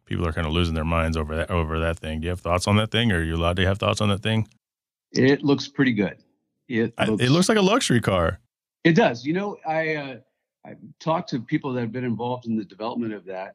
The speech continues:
Speaker 2: and, uh, it looks very B M W. It looks really, really upscale. And if you look at every Civic, it, it has continued to evolve over time to become a more sophisticated car.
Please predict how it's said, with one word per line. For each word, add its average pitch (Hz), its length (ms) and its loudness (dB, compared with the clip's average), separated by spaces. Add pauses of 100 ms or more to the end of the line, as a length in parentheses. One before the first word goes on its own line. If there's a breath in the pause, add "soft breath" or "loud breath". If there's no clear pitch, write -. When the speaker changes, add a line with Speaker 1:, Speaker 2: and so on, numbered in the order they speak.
Speaker 2:
and, 101 440 -2
uh, 95 220 -2 (320)
it 165 160 4
looks 151 340 2
very 135 880 0
B 123 180 0
M 127 140 2
W. 123 420 0
It 135 200 -4
looks 139 300 -4 (180)
really, 156 380 6
really 123 420 -2
upscale. 98 760 -6 (580 soft breath)
And 113 100 2
if - 80 -4
you 127 60 4
look 170 180 4
at 160 180 4
every 143 300 2
Civic, 117 560 -2
it, 127 220 -8 (500)
it 147 260 -2
has 127 240 -2
continued 156 640 2
to 131 160 0
evolve 117 640 -2 (400)
over 120 260 4
time 120 320 4
to 120 80 0
become 110 680 4
a 131 60 -8
more 120 280 8
sophisticated 113 880 -2
car. 110 400 -2